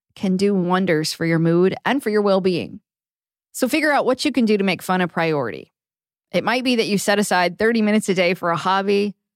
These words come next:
or maybe just one day a month to go for a really long hike. In Mike's book, he does a great job of explaining the different kinds of fun. Like, one person's idea of fun might involve fundraising for a charity.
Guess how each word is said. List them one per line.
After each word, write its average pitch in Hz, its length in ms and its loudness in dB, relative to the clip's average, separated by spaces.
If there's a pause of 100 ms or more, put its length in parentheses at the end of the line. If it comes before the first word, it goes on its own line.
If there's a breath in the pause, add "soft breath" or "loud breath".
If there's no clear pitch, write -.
(220)
or 185 220 0
maybe 202 240 0
just 214 200 0
one 190 220 0
day 196 160 4
a 175 80 2
month 170 320 0
to 185 80 -4
go 165 160 2
for 170 200 0
a 160 40 2
really 170 260 2
long 160 280 0
hike. - 560 -10 (800)
In 277 120 2
Mike's 294 280 0
book, 196 220 0
he 190 100 -2
does 180 160 0
a 190 40 0
great 180 300 -2
job 170 220 2
of 156 100 -2
explaining 165 520 -2
the 160 60 0
different 185 320 -4
kinds 190 380 -2
of 147 100 -6
fun. - 380 -12 (520)
Like, - 120 -14
one 214 220 2
person's 208 360 0
idea 170 360 2
of 160 80 -4
fun 170 240 0
might 165 180 0
involve 151 340 -2
fundraising 170 540 0
for 160 140 0
a 156 40 -2
charity. 131 600 -2